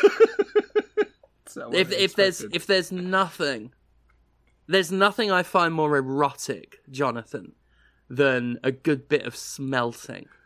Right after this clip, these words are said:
Speaker 1: So dangerous. The
Speaker 2: Right,
Speaker 1: hot
Speaker 2: that's
Speaker 1: metal.
Speaker 2: part of the sex. That's part of the sexy element of it. Is
Speaker 1: Is the, the scorched
Speaker 2: Oh,
Speaker 1: skin?
Speaker 2: God, yeah. That, that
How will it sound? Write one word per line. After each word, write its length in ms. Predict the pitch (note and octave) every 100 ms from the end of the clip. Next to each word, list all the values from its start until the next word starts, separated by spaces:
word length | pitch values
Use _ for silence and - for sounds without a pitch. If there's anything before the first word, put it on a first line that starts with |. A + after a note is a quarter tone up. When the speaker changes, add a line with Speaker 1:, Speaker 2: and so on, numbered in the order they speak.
| _ _ _ _ _ _ _ _ _ _ _ _ _
Speaker 1:
So 320 | - D4 D4+ E3+
dangerous. 800 | D#3 F4 E4 A#2 F#2+ - - - _ - - - -
The 340 | D#3+ D#3 D3 C#3+
Speaker 2:
Right, 160 | F3
Speaker 1:
hot 80 | G#3+
Speaker 2:
that's 200 | G#3 F#3
Speaker 1:
metal. 180 | F3 G3
Speaker 2:
part 100 | G#3+
of 120 | E3 -
the 100 | E3+
sex. 960 | - - F3+ D3 - _ - - - -
That's 140 | C#3+
part 160 | - F3
of 60 |
the 80 | D3
sexy 600 | - - F3+ D3+ - C#3
element 380 | D3 D#3+ D3+ C3+
of 240 | A2 B2
it. 200 | B2+ - _
Is 280 | - B2+ B2
Speaker 1:
Is 140 | C#3
the, 340 | - D#3+ C#3 B2 _
the 160 | C3+ A#2 _ _ -
scorched 680 | - - D3+ A#3 - - C3 A#2
Speaker 2:
Oh, 200 | G3 G3+
Speaker 1:
skin? 120 | F#3+
Speaker 2:
God, 320 | D#3 D#3 C3+ D3
yeah. 220 | C3+ B2
That, 300 | D#3+ G3+ D3+
that 280 | A#3 A3